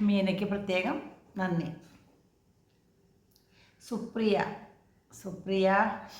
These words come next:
"ടീച്ചറമ്മേ, നെല്ലിക്ക നന്നായി ഉണങ്ങിയല്ലോ." ഉണങ്ങി, നന്നായിട്ട് ഉണങ്ങി, ഉണങ്ങിയാലല്ലേ കേടാവാണ്ടിരിക്കുള്ളൂ സുപ്രിയെ.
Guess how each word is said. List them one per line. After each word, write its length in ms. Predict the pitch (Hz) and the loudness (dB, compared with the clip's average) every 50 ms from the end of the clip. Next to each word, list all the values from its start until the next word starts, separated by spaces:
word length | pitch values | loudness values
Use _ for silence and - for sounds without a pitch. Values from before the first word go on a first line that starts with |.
| - - _ _ _ _ _ _ _ _ - | -20 -20 _ _ _ _ _ _ _ _ -4
"ടീച്ചറമ്മേ, 680 | 190 190 196 - 208 208 214 214 214 214 214 202 170 | -4 -4 -2 0 2 4 4 4 4 4 4 4 4
നെല്ലിക്ക 540 | 175 175 180 185 185 190 196 196 196 196 220 | 2 2 0 0 0 0 0 0 0 0 0
നന്നായി 600 | 220 226 220 196 190 185 180 180 185 190 208 214 | 2 4 4 2 2 2 2 2 2 2 2 2
ഉണങ്ങിയല്ലോ." 960 | 214 202 190 180 180 180 180 185 190 190 190 180 180 180 180 180 180 180 180 | 2 2 2 2 0 -2 2 4 4 4 4 4 2 2 2 2 0 0 0
ഉണങ്ങി, 400 | 180 175 175 175 175 175 185 185 | 0 0 0 0 0 0 0 -2
നന്നായിട്ട് 500 | 185 175 170 170 165 170 165 160 165 180 | -2 0 0 2 2 2 2 2 2 2
ഉണങ്ങി, 360 | 202 202 196 190 175 175 170 170 - | 2 4 4 2 0 -2 -2 -4 -4
ഉണങ്ങിയാലല്ലേ 800 | 185 185 185 180 180 180 175 175 175 170 185 196 196 202 214 214 208 | -4 -4 -2 -2 -4 -4 -4 -2 0 0 2 2 2 4 2 2 4
കേടാവാണ്ടിരിക്കുള്ളൂ 1000 | 208 202 185 180 180 190 190 196 196 196 190 196 185 190 - 196 190 196 190 180 | 4 4 4 2 2 2 4 4 4 4 2 0 -2 -2 -2 -2 0 2 0 0
സുപ്രിയെ. 680 | 165 - 185 - - 196 190 185 175 160 156 - - | -2 -4 -6 -4 0 0 2 2 0 0 -2 -6 -8